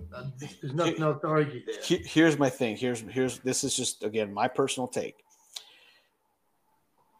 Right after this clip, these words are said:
Speaker 2: I, I, for most delusional fans, I have the Cardinals, the Cowboys, and the Raiders. If you're ever down here in Arizona, s-, some of these Cardinal fans are goddamn,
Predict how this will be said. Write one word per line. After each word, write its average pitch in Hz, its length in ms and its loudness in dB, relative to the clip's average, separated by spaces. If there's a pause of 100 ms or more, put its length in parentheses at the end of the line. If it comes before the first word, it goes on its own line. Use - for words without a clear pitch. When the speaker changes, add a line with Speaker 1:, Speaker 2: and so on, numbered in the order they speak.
Speaker 2:
I, 120 160 10 (100)
I, 123 260 8
for - 140 4
most 143 380 8
delusional 147 500 6
fans, 131 560 -4
I 123 140 4
have 117 340 2
the - 80 -6
Cardinals, 185 800 0 (320)
the - 80 -12
Cowboys, 139 480 6
and 117 100 -4
the 98 80 -8
Raiders. - 520 -10 (1120)
If - 180 -10
you're 175 160 12
ever 233 140 8
down 202 240 6
here 185 160 6
in 180 80 2
Arizona, 135 680 2 (920)
s-, - 340 -4 (100)
some 190 300 -4
of 220 40 -4
these 202 140 -2
Cardinal 151 360 4
fans 117 420 -4
are 101 160 -4 (120)
goddamn, 135 720 2